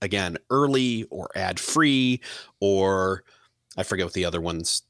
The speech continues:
are, um, have access to you in some way, although that, that reaches over into the Patreon side of things.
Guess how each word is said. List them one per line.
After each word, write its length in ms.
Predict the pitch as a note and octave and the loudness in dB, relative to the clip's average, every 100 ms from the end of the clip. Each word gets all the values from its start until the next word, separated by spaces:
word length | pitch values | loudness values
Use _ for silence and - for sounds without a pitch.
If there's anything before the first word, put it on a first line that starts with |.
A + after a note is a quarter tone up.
| _ | _
are, 420 | F2 E2+ D#2+ D#2+ - | -2 0 0 -4 -10
um, 560 | - F2 E2+ E2 E2 - | -4 -2 0 -4 -6 -8
have 200 | - B2+ | -2 0
access 380 | A#2+ C3 - C#3+ | 0 0 0 0
to 120 | - | 0
you 120 | B2 A2 | 0 0
in 80 | |
some 240 | G#2 A2+ G#2 | 0 0 0
way, 120 | G#2 | 2
although 220 | G2 G2 | 2 2
that, 240 | F#2+ B2 - | 2 0 2
that 180 | B2+ G2+ | 0 2
reaches 320 | A#2+ A#2+ G#2 | 0 0 -2
over 160 | G2 G#2+ | 0 -2
into 160 | F#2 | -2
the 100 | F#2+ | -4
Patreon 420 | - C3 A#2+ F#2 F2+ | -2 -2 0 0 0
side 200 | A2+ A2+ | 0 0
of 60 | |
things. 260 | - F2 | -2 -8